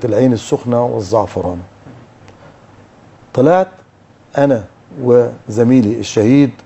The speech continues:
الطيار ذو التسعتاشر ربيعًا حسن لطفي. لما طلعنا طيارتين بيبلغوني في ست طيارات فانتوم داخلة، طيارتين بيعملوا استطلاع وأربع طيارات بتحميهم،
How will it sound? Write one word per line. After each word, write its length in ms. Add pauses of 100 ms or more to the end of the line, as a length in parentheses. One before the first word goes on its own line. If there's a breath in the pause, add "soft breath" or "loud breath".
الطيار 580 (220)
ذو 160
التسعتاشر 1040
ربيعًا 640 (500)
حسن 420
لطفي. 220 (1300)
لما 180
طلعنا 420 (460)
طيارتين 600 (360)
بيبلغوني 720 (360)
في 400
ست 340
طيارات 640
فانتوم 560 (600)
داخلة، 340 (380)
طيارتين 460
بيعملوا 300
استطلاع 560 (540)
وأربع 420
طيارات 420 (420 soft breath)
بتحميهم، 720